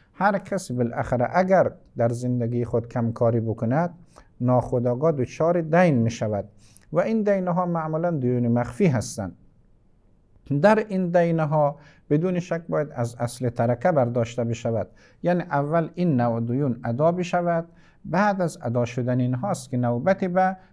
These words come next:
عرض کنم خدمت با سعادت شما ورثه و سهم الارث می‌رسد. اون دین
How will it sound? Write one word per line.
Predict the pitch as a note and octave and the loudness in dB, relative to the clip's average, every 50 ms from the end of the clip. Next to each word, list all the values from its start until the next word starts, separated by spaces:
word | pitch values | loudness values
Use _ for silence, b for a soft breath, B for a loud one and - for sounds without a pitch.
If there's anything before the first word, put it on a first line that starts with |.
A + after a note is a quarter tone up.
| B | B
عرض | - D#3 D3+ D#3 - - | -4 -2 -2 -2 -8 -10
کنم | - D#3 D3+ D3 D3 | -10 -8 -6 -6 -8
خدمت | - - B2 B2 B2 A#2 A#2+ B2 | -8 -8 -8 -6 -6 -6 -6 -6
با | B2+ A#2+ | -6 -6
سعادت | A#2+ - - B2+ B2 A#2 B2 A#2 | -4 -2 -4 -4 -2 -2 -4 -4
شما | A2+ A2+ - C#3 D3 C#3+ C3 | -6 -6 -4 0 0 2 2
ورثه | B2+ B2 A#2+ A2+ A2+ - - E3 F3 G3 G3+ B B B B B - | 2 2 2 2 0 0 0 2 2 2 2 B B B B B -4
و | E3+ | -4
سهم | E3 - - A#2+ A2+ B2+ B2+ | -4 -2 -2 -2 0 2 2
الارث | B2 A#2+ A#2+ B2 F#3 F3+ D3+ - - B2+ | 0 0 0 2 2 2 2 2 0 -2
می‌رسد. | A#2+ A#2 A2 G2+ F#2+ - - F#2+ E2+ _ _ _ _ _ _ _ _ _ _ b b b b b b b b b b b b b b b b b b b b b _ _ | 0 0 -2 -4 -6 -8 -14 -16 -18 _ _ _ _ _ _ _ _ _ _ b b b b b b b b b b b b b b b b b b b b b _ _
اون | F#3+ A3 B3+ B3+ B3 G#3+ | 4 4 6 6 4 4
دین | G#3 A3+ G#3+ G#3 G3+ G3 F#3+ F#3 | 2 2 2 2 2 0 0 -2